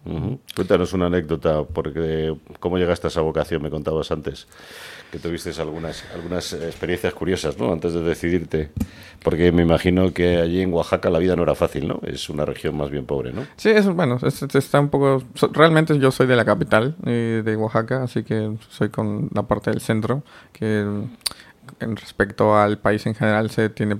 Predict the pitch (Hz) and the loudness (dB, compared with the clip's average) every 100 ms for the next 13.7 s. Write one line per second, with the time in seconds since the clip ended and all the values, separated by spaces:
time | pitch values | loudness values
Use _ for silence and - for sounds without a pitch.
0 | - - 101 98 - - - - - - | -6 -2 -2 2 0 0 -2 -2 -4 -4
1 | - - - 101 92 - 95 - - - | -6 -8 -8 -6 -6 -6 -6 -6 -6 -10
2 | - - 107 107 107 101 98 87 - 101 | -18 -6 -4 -2 -2 0 0 0 -2 0
3 | 110 110 - 107 - - 113 104 113 - | 0 -2 0 -2 -2 -2 -2 -2 -2 -4
4 | 110 - - - - - 104 104 107 120 | -8 -10 -8 -6 -6 -4 -4 -2 -4 -2
5 | - - - - - 117 - 147 - 107 | -4 -2 -4 -4 -2 -2 0 -2 2 2
6 | 113 110 107 - - - 104 104 85 - | 2 2 2 0 -2 0 2 0 0 -4
7 | - - - - - 107 - 113 113 113 | -8 -20 -20 -20 -4 -4 -2 -4 -2 -6
8 | - 147 - - 113 110 110 110 107 107 | -6 -10 -16 -6 0 2 4 2 0 -2
9 | 104 - 107 - - - 135 104 123 135 | -4 0 -2 -2 -4 0 0 0 -6 -8
10 | - 87 82 80 78 76 80 98 82 87 | -6 0 2 2 0 -2 0 2 2 2
11 | 85 104 95 _ _ _ - - - - | 2 -2 -4 _ _ _ -10 -10 -10 -4
12 | - 123 127 - 180 165 143 139 127 151 | 2 4 4 4 4 4 2 0 0 -2
13 | 190 - 139 135 117 120 - | -4 0 4 4 2 2 0